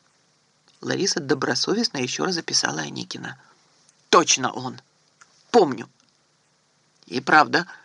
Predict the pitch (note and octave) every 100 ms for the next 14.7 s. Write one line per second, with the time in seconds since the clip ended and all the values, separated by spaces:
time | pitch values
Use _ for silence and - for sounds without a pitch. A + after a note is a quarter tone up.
0 | _ - D3 F3 - - F3+ F3+ F#3 C3
1 | - - _ _ _ _ _ - - -
2 | - - - - C#3 C#3+ C3+ C#3 C3+ D#3
3 | - C3+ - - - - F3 C3+ - -
4 | F#2 - _ _ _ _ - B2+ A#2 C#3+
5 | E3 D3+ B2+ A#2+ - - - _ _ -
6 | - C#3 D3 D3 C3 G#2 - - - -
7 | - _ _ - C#3+ C3+ C3 - - C#3+
8 | F#3 F#3 D#3 - - - B2+ A#2+ - -
9 | _ _ _ _ _ _ _ _ _ _
10 | _ _ _ _ - E3+ F#3+ - C#3 C3
11 | F3 E3 - C3+ - C#3+ C3 C#3+ D3 B2+
12 | B2+ B2 C3 G#3 D#3+ G#2+ A2+ A#2+ B2+ -
13 | - _ - B2 F3 B2 G#2 G3+ B3 -
14 | E3 D#3+ D#3+ - A#2+ - F2+